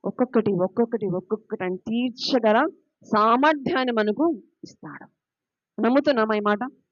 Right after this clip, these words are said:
ఈ వాక్యం ఇంకా రాయబడిందంటే ఇవి, ఇవి మన జీవితాల్లో కూడా దేవుడు చేస్తాడు అని అర్థం. ఆ దినాన చేసిన దేవుడు ఈ దినాన లేడులే అనుకోదు. ఈ దినాన కూడా ఆయన సజీవుడుగా ఉన్నాడు. నీ స్థితి ఏదైనా,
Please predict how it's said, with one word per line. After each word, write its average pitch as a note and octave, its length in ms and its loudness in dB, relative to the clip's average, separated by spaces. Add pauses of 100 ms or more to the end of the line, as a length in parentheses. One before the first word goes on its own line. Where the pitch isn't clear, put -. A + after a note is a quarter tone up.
(180)
ఈ B3+ 80 2
వాక్యం C#4 380 4
ఇంకా D4 120 4
రాయబడిందంటే A#3+ 800 4
ఇవి, A3+ 580 -2
ఇవి A#3+ 100 -2
మన A3 180 -4
జీవితాల్లో C4 720 0
కూడా A3 180 2
దేవుడు G#3+ 380 2 (120)
చేస్తాడు A3 680 2
అని A3 120 2
అర్థం. G3 340 0 (520)
ఆ A#3 180 4
దినాన C4 340 4
చేసిన C4+ 400 0
దేవుడు A3+ 320 4
ఈ A#3 120 -2
దినాన A3 320 2
లేడులే A3 400 -4
అనుకోదు. G#3 400 -2
ఈ G3+ 40 -2
దినాన G#3 260 2
కూడా A3+ 160 2
ఆయన A3+ 240 -4 (400)
సజీవుడుగా B3 1120 2 (440)
ఉన్నాడు. G3 720 2
నీ C4 220 0
స్థితి D4 320 0
ఏదైనా, A#3+ 680 4